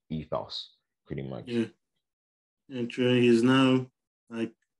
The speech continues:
Speaker 2: playing to, he played to earn his, and yeah,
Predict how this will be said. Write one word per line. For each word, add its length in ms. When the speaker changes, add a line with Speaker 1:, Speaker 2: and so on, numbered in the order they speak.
Speaker 2:
playing 260
to, 220
he 240
played 400
to 260
earn 180
his, 240
and 460
yeah, 240